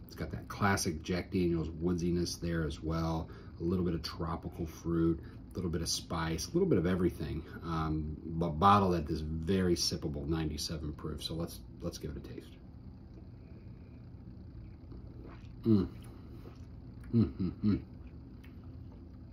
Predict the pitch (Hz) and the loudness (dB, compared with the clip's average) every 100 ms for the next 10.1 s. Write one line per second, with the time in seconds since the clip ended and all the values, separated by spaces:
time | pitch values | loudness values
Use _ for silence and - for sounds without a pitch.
0 | - - - - - - - - - - | -12 -12 -14 -14 -14 -16 -14 -8 -6 -6
1 | - - - - 90 85 92 - 80 - | -10 -10 -10 -6 -2 2 0 -2 -4 -6
2 | - - - - - - - 90 95 85 | -8 -12 -12 -12 -12 -12 -8 0 0 0
3 | - - - - - - - 92 95 90 | -6 -8 -12 -14 -12 -12 -4 2 4 4
4 | 80 73 - - 82 80 101 90 85 82 | 2 -4 -6 -4 -4 4 6 6 4 0
5 | - 80 80 - - - - - - - | -2 -4 -6 -8 -14 -14 -14 -14 -14 -14
6 | - - - - - 85 - 85 80 90 | -16 -16 -16 -14 -4 -4 -2 0 2 2
7 | 98 - 85 - 90 - - 90 85 - | 2 0 -4 -2 -4 -2 0 2 0 -4
8 | - - - - - 87 76 73 73 - | -12 -12 -14 -12 -4 -2 0 0 -4 -4
9 | 87 80 - 80 - - 92 92 92 - | 0 0 -2 -2 -2 2 4 4 4 -2